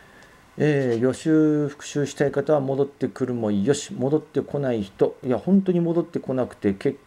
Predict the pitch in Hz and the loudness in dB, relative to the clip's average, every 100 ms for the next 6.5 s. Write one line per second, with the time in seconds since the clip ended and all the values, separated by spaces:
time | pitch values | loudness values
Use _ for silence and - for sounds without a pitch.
0 | _ 104 95 85 82 - - - - _ | _ 0 0 -2 -6 -2 -4 -4 -16 _
1 | _ _ _ - - 190 - _ _ _ | _ _ _ -20 -4 -4 -4 _ _ _
2 | _ _ _ _ _ - _ _ - - | _ _ _ _ _ -20 _ _ -20 -6
3 | 139 131 123 110 110 110 113 107 151 - | -4 0 0 0 0 0 2 2 0 -2
4 | - 120 107 123 - - _ 117 - - | -6 -4 0 0 -2 -8 _ -8 -8 -8
5 | 110 110 104 104 101 104 98 - - 104 | -4 0 2 4 4 2 -2 -14 -6 -2
6 | 101 101 160 120 | 0 2 2 2